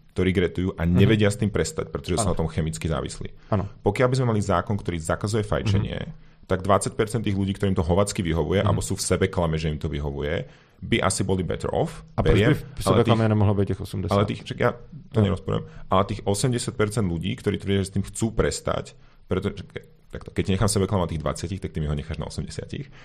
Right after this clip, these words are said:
Speaker 2: Mhm.
Speaker 1: A tých osemdesiat percent ľudí, ktorí chcú, chcú prestať, ale nedokážu, to nemôžu,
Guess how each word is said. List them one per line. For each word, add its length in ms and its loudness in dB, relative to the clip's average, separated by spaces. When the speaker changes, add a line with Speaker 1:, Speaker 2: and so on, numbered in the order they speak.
Speaker 2:
Mhm. 140 2
Speaker 1:
A 40 2
tých 160 4
osemdesiat 380 2
percent 240 2
ľudí, 80 0
ktorí 160 -2
chcú, 160 -2
chcú 320 -2
prestať, 640 0
ale 160 4
nedokážu, 500 2
to 140 0
nemôžu, 640 2